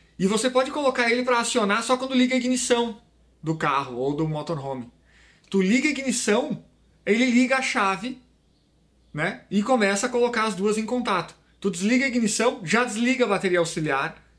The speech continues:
e ela fica mandando energia só pro sistema da, do motor casa. E deixa a bateria do carro isolada. Também é uma opção aí pra você usar, tá? Tem outros vídeos que eu fiz aí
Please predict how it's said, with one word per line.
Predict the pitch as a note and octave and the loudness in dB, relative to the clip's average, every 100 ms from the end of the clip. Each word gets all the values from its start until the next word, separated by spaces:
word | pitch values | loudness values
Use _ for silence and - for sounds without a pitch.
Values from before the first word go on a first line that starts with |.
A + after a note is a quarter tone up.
| _ | _
e | E3 E3 | 0 2
ela | F3 | 2
fica | E3 G3 G3+ G3+ - - | 0 -2 -2 -2 -6 -10
mandando | D#3+ D#3 D#3+ F#3+ | -4 2 2 2
energia | F3+ F3+ D3 G3 | 0 -2 0 0
só | G#3 - G#3 G3+ B3 - _ | 0 -2 0 2 0 -8 _
pro | _ G3+ | _ -6
sistema | G#3 G3+ G3+ G3 G#3+ G3+ | -6 -2 2 2 0 -4
da, | F3 F3 F#3 F#3+ | -2 -2 -2 -4
do | F#3+ | -2
motor | G3 F#3+ G#3+ | 0 0 -2
casa. | G#3+ G#3+ F3+ - - _ - - - | -2 0 0 -4 -14 _ -20 -18 -6
E | F#3 | 0
deixa | E3 E3 F#3+ | 2 2 2
a | |
bateria | E3+ E3 D#3+ | -2 -2 -2
do | E3+ | -2
carro | E3 D3+ D3 D#3 | -4 -4 -4 -8
isolada. | - D#3+ F#3+ E3+ C3+ | -8 -4 0 0 -2
Também | - C3 C3 | -6 -10 -8
é | C#3 | -6
uma | D#3 | -6
opção | D#3 - F3+ F#3+ | -6 -2 0 0
aí | E3 | -2
pra | F#3 | -2
você | F3+ F3 | -6 -4
usar, | G#3 G3+ D3 - | -4 -2 -4 -6
tá? | C3 D3+ B3 - _ _ _ | -4 -4 -4 -12 _ _ _
Tem | F3+ E3 | -4 -2
outros | F#3+ G3+ F3 - - _ _ _ | -2 -2 -6 -8 -16 _ _ _
vídeos | - F#3+ F#3 D#3+ | -2 -2 0 -4
que | - | -4
eu | C#3+ | -6
fiz | - F3+ D#3+ | -6 -8 -6
aí | C3+ D3+ F#3 | -6 -6 -8